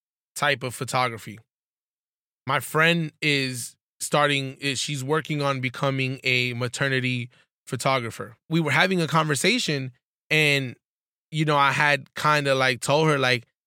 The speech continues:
"Try to find a, a niche, like, something that could, like, separate you."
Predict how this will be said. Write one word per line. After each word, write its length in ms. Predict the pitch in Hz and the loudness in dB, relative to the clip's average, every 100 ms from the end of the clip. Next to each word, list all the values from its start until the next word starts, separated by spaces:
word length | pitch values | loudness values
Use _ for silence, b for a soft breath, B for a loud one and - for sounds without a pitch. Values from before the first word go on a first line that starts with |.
| _ _ | _ _
"Try 180 | - 160 | -2 2
to 100 | 180 | 2
find 360 | - 160 156 | 0 -2 -2
a, 120 | 131 120 _ | -4 -6 _
a 120 | 120 | -4
niche, 600 | 110 120 135 110 - - | -4 -4 -4 -4 -8 -8
like, 240 | - 92 - | -8 -8 -4
something 640 | - 143 135 147 139 117 | 0 0 0 -2 -2 -2
that 340 | 123 117 104 - _ _ _ _ _ | 0 2 -2 -8 _ _ _ _ _
could, 180 | - 143 | 0 2
like, 240 | 113 104 | 2 -2
separate 680 | - - 156 143 117 98 90 | -4 0 0 0 -4 -6 -10
you." 140 | - | -14